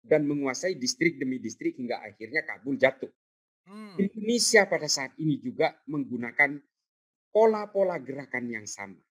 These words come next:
Speaker 1: Pola Islamofobia dan pola-pola kebangkitan komunis ini sama modelnya.
Speaker 2: Hmm.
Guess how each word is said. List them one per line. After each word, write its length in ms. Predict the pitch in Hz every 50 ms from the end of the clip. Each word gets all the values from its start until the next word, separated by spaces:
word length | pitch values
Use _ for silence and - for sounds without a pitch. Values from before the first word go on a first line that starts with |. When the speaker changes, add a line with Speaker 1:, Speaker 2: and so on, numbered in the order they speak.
| _ _ _ _ _ _ _ _ _ _ _ _ _ _ _ _ _ - -
Speaker 1:
Pola 320 | 180 208 226 247 254 -
Islamofobia 960 | - - - 185 180 175 175 156 143 - 143 131 113 120 135 139 127 110 98 101 117 123
dan 240 | 139 135 131 123 -
pola-pola 560 | - - 202 214 220 220 214 - 185 175 165
kebangkitan 720 | - - 135 123 143 135 123 _ 139 127 135 131 127 127 -
komunis 560 | 139 131 135 151 175 165 135 117 - - _ _ -
ini 160 | 220 226 254
sama 640 | 247 - - - - - 240 269 285 285 269 226 190
modelnya. 480 | 151 135 123 135 117 113 101 92 82 _ _ _ _ _ _ _ _ _ _ _
Speaker 2:
Hmm. 320 | 180 196 214 202 185 143